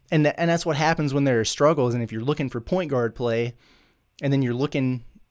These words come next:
along the roster, you're going, "Well, who can do that?" Well, he does kinda stick out like a sore thumb, right? So it was good to see him get some run. You know, he played double-digit minutes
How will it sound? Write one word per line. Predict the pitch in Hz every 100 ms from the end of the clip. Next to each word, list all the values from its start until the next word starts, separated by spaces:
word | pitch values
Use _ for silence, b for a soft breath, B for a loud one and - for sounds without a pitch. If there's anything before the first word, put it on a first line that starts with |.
| _ -
along | 139 143 143
the | 117
roster, | 113 139 175 123
you're | 117
going, | 123 117
"Well, | 110
who | 160
can | 147 113
do | 135 185
that?" | 123 113 120 - b b b b
Well, |
he | 127
does | 165 165
kinda | - 160
stick | 135 156 156
out | 151
like | 127 120
a |
sore | - 143 120
thumb, | 165 151 82 104 - - -
right? | 123 123 151 - - -
So | - 143 131 - b b b b b b b b _ _ _ _ _ _ b b
it | 160
was | 139
good | 165
to | 160
see | 160 160
him | 143
get | 135 -
some | 131 110
run. | 139 123 82 107 - - - - _ -
You |
know, | 131
he | 143
played | 165 147 120
double-digit | 127 151 143 143 156
minutes | 143 131 127 113 -